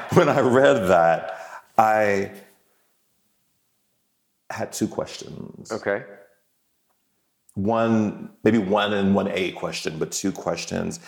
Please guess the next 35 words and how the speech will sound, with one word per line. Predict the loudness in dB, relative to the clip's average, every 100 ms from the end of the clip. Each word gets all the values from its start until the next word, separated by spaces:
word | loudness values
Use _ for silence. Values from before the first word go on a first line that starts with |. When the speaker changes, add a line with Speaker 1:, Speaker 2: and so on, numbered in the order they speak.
| -14 -4
Speaker 1:
And |
my | -4
first | -2 -4 -2
question | -4 -2 -4
was, | -4
"How | -2 -2
did | 0
it |
all | 0 -2
go | -4 -6
so | -6
wrong?" | -6 -6 -8 -10 -10 -14 _ _ _ -20 -20 -20 -20 -20 -20 -20 -20 -20 -14 -6
And | -2
my | -2
second | 0 0 0 0
Speaker 2:
Wow. |
Speaker 1:
question | -2 -2 -4 -2
was, | 0 0 -2 -4 -10 -12 _ _ _ _ _ _ _ _ -10
"And | -6 -2
why | -2
wasn't | 0 -4 -4 -6
it | -6
enough?" | -6 -8 -10 -16 -20 -20 _ _ _ _ _ _ _ _ -20 -20 -20 -14 -2
Speaker 2:
Well, | 0 0
I | -2
think | 2 2 2 -4 -4 0
it |
was | 2 4
always | 4 4
wrong. | 2 -2 -6 -16 -10 0
Speaker 1:
Mm-hmm. | 0 0 -6 -10 _ _ -4
Speaker 2:
I | -4
think, | -2 -2 -4 -8 -6
you | -2
know, | 0 0 0 -2